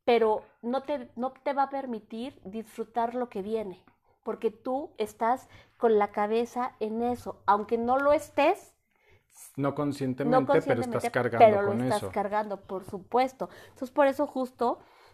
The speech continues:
Speaker 1: la, la ayuda, pues, la ayuda en el duelo, pues, aquí te damos herramientas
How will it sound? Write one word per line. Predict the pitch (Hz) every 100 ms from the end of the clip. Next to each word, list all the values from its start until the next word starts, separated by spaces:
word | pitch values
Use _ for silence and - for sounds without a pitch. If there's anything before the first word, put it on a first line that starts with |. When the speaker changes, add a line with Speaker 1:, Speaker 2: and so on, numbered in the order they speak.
| -
Speaker 1:
la, | 226 220 220 220
la | 214
ayuda, | 220 240 240 233 262
pues, | 233 220 - _
la | - 214
ayuda | 226 247
en | 254
el | 220
duelo, | 208 220 226 233
pues, | 214 208 202
aquí | 196 190 226
te | 233
damos | 233 233 240
herramientas | 233 220 220 254 254 254 247 240 240 240 269 -